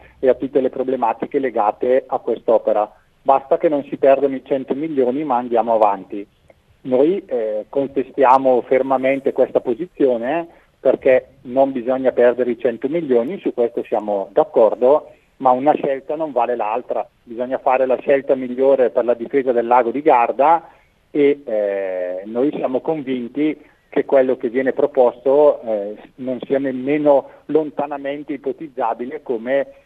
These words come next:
la decisione migliore per il lago di Garda. Questa è un'opera che è stata depositata senza,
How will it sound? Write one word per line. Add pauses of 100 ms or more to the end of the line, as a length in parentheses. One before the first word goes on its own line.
la
decisione
migliore
per
il
lago
di
Garda. (100)
Questa
è
un'opera (220)
che
è
stata
depositata
senza,